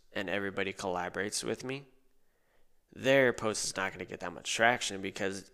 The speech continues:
it's also my post that's getting posts multiple times in a day. So it's gonna take one of those and probably shoot it out there, and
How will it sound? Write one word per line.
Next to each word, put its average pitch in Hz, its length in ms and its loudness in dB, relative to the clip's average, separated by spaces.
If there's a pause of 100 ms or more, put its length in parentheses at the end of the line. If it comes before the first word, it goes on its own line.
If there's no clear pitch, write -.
it's - 240 -2
also 110 420 2
my 98 280 0
post 92 420 -2
that's 90 240 -2
getting 92 180 -6
posts - 440 -6 (920)
multiple 101 320 -2
times 90 280 -4
in 73 100 -10
a 73 60 -10
day. - 220 -10 (1120)
So 85 360 -2
it's 87 120 -6
gonna 123 280 2
take 113 300 2
one 156 220 6
of 139 80 6
those 104 340 6
and 104 180 -8
probably 90 300 -2
shoot 139 380 4
it 107 80 2
out 90 240 2
there, 87 320 -2 (640)
and 87 500 -2